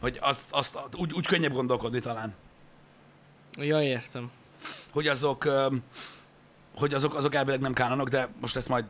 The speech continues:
Speaker 1: majd megmondja valaki a chatből, aki tudja, bár most úgy megakadt, hogy szerintem elment az internetből a szőlőn.
Speaker 2: Nem, megy az.
Speaker 1: Neked megy? Nem, nem megy neked se.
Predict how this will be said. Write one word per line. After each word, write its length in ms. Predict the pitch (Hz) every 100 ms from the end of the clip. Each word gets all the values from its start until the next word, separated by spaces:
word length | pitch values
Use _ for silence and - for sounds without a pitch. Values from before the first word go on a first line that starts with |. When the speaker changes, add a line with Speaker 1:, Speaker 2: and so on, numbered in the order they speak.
| -
Speaker 1:
majd 160 | 120
megmondja 320 | 123 117 113
valaki 260 | 113 113 123
a 40 |
chatből, 340 | 113 120 110 113
aki 140 | 110
tudja, 280 | 117 117 123
bár 160 | 117 113
most 180 | 113 -
úgy 100 | 123
megakadt, 360 | 117 113 127
hogy 100 | -
szerintem 400 | 113 123 120 113
elment 320 | 123 117 113 110
az 80 |
internetből 460 | 120 110 113 110 117
a 40 |
szőlőn. 440 | 113 127 120 143 120 - - - - - - - - - -
Speaker 2:
Nem, 240 | - 202 165
megy 260 | 220 147
az. 340 | 160 175 - - - - -
Speaker 1:
Neked 300 | 160 170 143
megy? 280 | 170 196 - - - - - - -
Nem, 200 | 214 170
nem 180 | 160 147
megy 100 | 143
neked 240 | 135 127
se. 200 | - 135